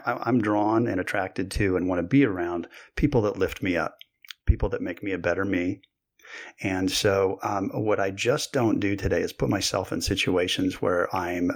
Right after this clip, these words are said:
um, not able to enjoy the holidays. And it's really about that gut check, right? It's, it's, I mean, if you're cringing going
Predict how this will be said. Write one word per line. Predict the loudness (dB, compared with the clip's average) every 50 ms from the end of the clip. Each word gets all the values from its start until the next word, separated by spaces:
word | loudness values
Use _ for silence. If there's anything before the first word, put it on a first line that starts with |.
| -2
um, | -2 -2 -2 -2 -2 -4 -6 -8 -12 -16 _ -20 -16 -14 -14 -14 -14 -16 -18 -16 -16 -16 -16 -18 -20 -20 -20 -18 -10 -2
not | 0 0 2 2 2 2 2
able | 4 4 4 2
to | 2 0
enjoy | -2 -2 2 2 2 2
the | 2 2
holidays. | 0 0 0 0 0 -2 -2 -6 -6 -6 -6 -6 -4 -2
And | -2 0
it's | 0 0 -2 -2 -2 0
really | 2 4 4 4
about | 4 4 2 0 0
that | 0 -2 -2 -2 -2
gut | 0 0 0 0
check, | -2 -4 -4 -4 -6 -6 -4 0
right? | 0 0 2 0 -2 -4 -4 -2
It's, | -2 -2 0 0 0
it's, | 0 0 0 0 0
I |
mean, | 0 0 0
if | 0 0
you're | -2 -4
cringing | -4 -6 -6 -2 0 2 4 4 4 4 2 0 -4 -4 -6 -6 -6 -2 -2 0
going | 2 2 2 2 2 2 2 2 2 0 0 -2 -6